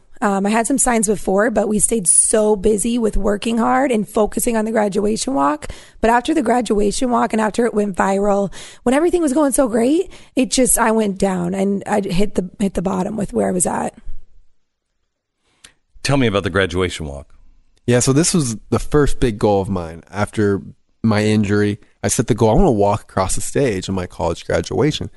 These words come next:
Speaker 3: Didn't know how I was gonna do it, but I was gonna work as hard as I possibly could each and every day. And, uh, I told Emily about this goal when we first met, and she was just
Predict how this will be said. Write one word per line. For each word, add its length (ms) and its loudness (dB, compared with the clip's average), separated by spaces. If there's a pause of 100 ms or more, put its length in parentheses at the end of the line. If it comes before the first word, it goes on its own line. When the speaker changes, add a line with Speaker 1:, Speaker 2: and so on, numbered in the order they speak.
(180)
Speaker 3:
Didn't 160 2
know 60 2
how 100 2
I 20 2
was 100 0
gonna 140 4
do 160 2
it, 100 -4 (320)
but 80 2
I 20 2
was 80 -2
gonna 140 2
work 220 0
as 100 -6
hard 340 2
as 80 -2
I 80 2
possibly 540 -4
could 380 -4 (280)
each 220 0
and 100 2
every 220 0
day. 460 -2
And, 140 -6 (320)
uh, 160 -4
I 40 0
told 240 2
Emily 260 2
about 220 0
this 140 -2
goal 260 2
when 80 2
we 60 2
first 360 -2
met, 360 0
and 260 -4
she 460 -8 (440)
was 160 -4
just 380 0